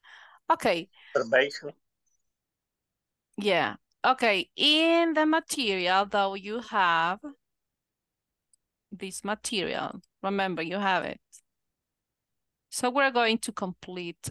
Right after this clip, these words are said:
Speaker 1: or we are going to fill in this form, okay? We have he-, here an application for employment. So imagine that you are applying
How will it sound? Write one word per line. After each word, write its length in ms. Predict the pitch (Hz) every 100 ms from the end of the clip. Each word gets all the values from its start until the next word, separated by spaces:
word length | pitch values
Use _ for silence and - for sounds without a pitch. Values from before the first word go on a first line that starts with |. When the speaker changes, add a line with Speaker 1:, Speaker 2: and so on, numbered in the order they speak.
| -
Speaker 1:
or 160 | 190 185
we 160 | 180
are 120 | 190
going 420 | 185 175 170 180 180
to 180 | -
fill 480 | 180 - 180 185 180 -
in 300 | 185 180 170
this 280 | 190 190 -
form, 520 | - 180 143 - - - _ _
okay? 400 | - 185 208 311 - _ _ _ _ -
We 120 | 233
have 200 | 233 226
he-, 220 | 233 214
here 340 | - - 220 214
an 180 | 208 202
application 840 | - 196 196 202 - 190 - 196 196
for 220 | - -
employment. 920 | 220 - - 247 240 190 160 139 196 - _ _ _ - _ _ _ _ _ _ _
So 220 | 220 - 269
imagine 480 | 277 277 302 302
that 260 | 247 254 247
you 140 | 262
are 200 | - 220 226
applying 500 | 220 220 208 208